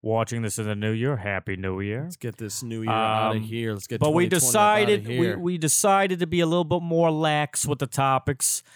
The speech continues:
Speaker 1: This week in sports was very slow. N F L games were actually kinda eh. Um,
Speaker 2: Oh, that Seattle Rams game?
Speaker 1: Ugh. So, we decided to do a little, like,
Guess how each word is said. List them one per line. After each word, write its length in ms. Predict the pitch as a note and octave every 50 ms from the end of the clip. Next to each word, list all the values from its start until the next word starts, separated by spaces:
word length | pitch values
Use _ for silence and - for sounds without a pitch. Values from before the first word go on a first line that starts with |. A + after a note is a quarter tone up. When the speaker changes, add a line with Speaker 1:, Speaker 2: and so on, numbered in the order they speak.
| - _ -
Speaker 1:
This 180 | D3 C#3 -
week 240 | - D#3+ D#3 C#3 -
in 80 | D3 C3
sports 540 | - - - D3 D3 D3 D3 D3 B2+ - -
was 160 | C3 A2 G2+
very 300 | A2 C3 C#3+ D3 D3 C#3
slow. 880 | - - - - C#3+ C#3 C#3 C#3 C3+ C3+ C3+ C3+ C3 C3+ C3+ C#3+ - -
N 120 | D3 D#3+ F3+
F 100 | B2+ B2+
L 140 | C3 C3 B2
games 320 | G#2+ A2+ G#2+ G#2+ G#2 -
were 120 | F#2+ G#2 G#2+
actually 240 | G2+ - - G#2
kinda 180 | - G#2 F#2+ F2+
eh. 320 | F2 F2+ G2+ G#2 G2 F#2 F#2 F2+ _ _ _ _ _ _ _ _ _ -
Um, 380 | A#2 A2+ G#2+ G#2+ G#2+ G#2 G#2 G#2+
Speaker 2:
Oh, 160 | C3 B2+ B2
that 180 | G2 A#2 A#2 -
Seattle 600 | - - C3 A#2+ A2 A2+ A#2 A#2+ B2+ B2 A#2+ A2
Rams 400 | F#2+ G2 G2 G2+ A2 A#2+ A#2+ A2+
game? 360 | B2 C3+ C#3 C#3+ D3 C#3 C3 - _ - - - - -
Speaker 1:
Ugh. 320 | G#2 G#2 A2 A#2 A2+ G#2 - - - - - - - - - - _ - - - - - C3+ C#3+ - - - - A2+ A#2+ B2 A#2+ A#2+ D#2+ D2 D2 C#2 - - - - D3 C#3+
So, 540 | - - - C3 B2 A#2+ A#2 A2+ A2+ G#2+ A2+ A#2 A2+ A2 G#2+ G2+ G2 - - _ _ _ -
we 140 | C#3 D#3+ F3
decided 560 | F3 E3 - - - G#3 G3+ G3+ F#3+ F#3 F3
to 100 | D#3+ D#3+
do 180 | D3 D#3+ E3+ E3+
a 40 | D#3+
little, 220 | D#3+ D#3+ D#3 D#3
like, 280 | D3+ C#3 C#3 C3+ A#2+